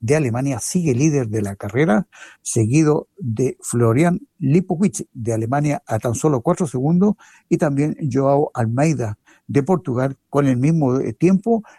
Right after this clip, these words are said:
y por, por diferencias de clasificaciones está en el tercer lugar. Eh, mañana también tendremos la cuarta etapa de ciento sesenta y nueve punto seis kilómetros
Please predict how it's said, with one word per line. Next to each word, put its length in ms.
y 100
por, 300
por 140
diferencias 480
de 100
clasificaciones 800
está 220
en 80
el 100
tercer 300
lugar. 300
Eh, 260
mañana 560
también 480
tendremos 640
la 260
cuarta 480
etapa 480
de 160
ciento 300
sesenta 380
y 40
nueve 180
punto 240
seis 160
kilómetros 520